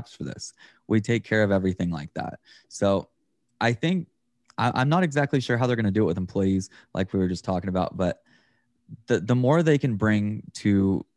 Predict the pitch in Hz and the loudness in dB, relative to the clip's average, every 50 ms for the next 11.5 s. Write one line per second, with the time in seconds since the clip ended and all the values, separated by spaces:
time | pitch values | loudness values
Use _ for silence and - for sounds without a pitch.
0 | _ _ _ _ _ _ - 95 101 113 110 107 110 107 104 95 92 92 98 98 | _ _ _ _ _ _ -2 0 2 2 2 2 2 2 2 2 2 2 2 2
1 | 101 101 101 101 95 90 87 - - 90 90 92 95 95 - - _ - - _ | 2 2 2 2 0 0 -2 -2 -2 0 0 0 -2 -4 -6 -12 _ -20 -20 _
2 | _ _ - 90 95 98 92 92 90 87 82 80 - - 85 78 - - - - | _ _ -2 0 2 2 2 4 2 2 0 -2 -4 -6 -8 -8 -8 -10 -12 -12
3 | - - _ _ _ _ _ - 92 107 98 110 135 147 143 143 135 117 107 101 | -14 -16 _ _ _ _ _ -4 -2 -2 0 2 2 4 4 4 4 2 0 -2
4 | 104 - - - - 104 123 120 117 123 117 101 98 98 95 92 95 92 90 90 | -4 -10 -14 -6 -2 0 0 2 2 2 0 0 0 2 2 4 4 4 4 2
5 | 90 87 90 87 85 80 - _ _ _ _ _ _ _ _ _ _ _ - 107 | 0 0 -2 -2 -2 -2 -4 _ _ _ _ _ _ _ _ _ _ _ 0 0
6 | 123 135 - 101 110 110 107 95 90 - - - 107 90 - - _ _ _ _ | 2 2 0 0 0 2 2 2 0 -2 0 0 0 0 -2 -4 _ _ _ _
7 | _ _ _ _ _ _ - 101 90 87 87 87 87 85 87 _ _ _ _ _ | _ _ _ _ _ _ -4 -2 0 0 2 0 0 -2 -4 _ _ _ _ _
8 | 101 98 90 - 113 110 110 113 117 113 110 104 95 - - _ _ _ _ _ | -2 -2 0 0 0 0 2 2 2 2 0 0 -4 -10 -16 _ _ _ _ _
9 | _ - 92 87 92 101 107 - 107 98 92 90 - - 110 101 92 92 92 92 | _ -8 -4 -2 0 0 0 0 0 0 0 -2 0 0 0 2 2 2 0 0
10 | - - - 104 101 107 101 98 92 92 98 98 90 92 90 - 107 107 101 92 | -2 -2 -2 -2 0 0 2 2 2 0 0 0 -2 -2 -2 0 2 2 4 4
11 | 90 85 87 92 87 85 85 85 85 - | 2 2 0 0 0 2 2 0 -2 -6